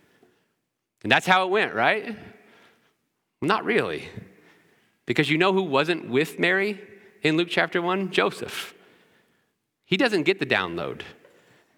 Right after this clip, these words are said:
He knows nothing of an angel visit, nothing of a miracle pregnancy. And with that little detail that he wasn't there and didn't get the news, these two people are now left in a, in a terrific and great tension. Because now Mary has to approach Joseph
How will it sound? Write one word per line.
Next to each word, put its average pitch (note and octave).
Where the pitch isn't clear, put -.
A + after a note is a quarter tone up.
He -
knows G3+
nothing E3
of B2
an B2+
angel B2
visit, A2+
nothing C#3
of C#3
a C3+
miracle B2
pregnancy. G#2
And A2+
with G#2+
that C#3
little D#3+
detail E3
that -
he D3
wasn't D#3
there D3+
and C#3
didn't D3
get D#3+
the C#3+
news, D#3+
these D3+
two E3+
people C3+
are A#2
now A#2
left A#2
in A2+
a, G2
in G2
a F2+
terrific G2
and G2+
great G2
tension. D#2
Because B2
now E3
Mary C#3+
has B2
to B2+
approach A2+
Joseph -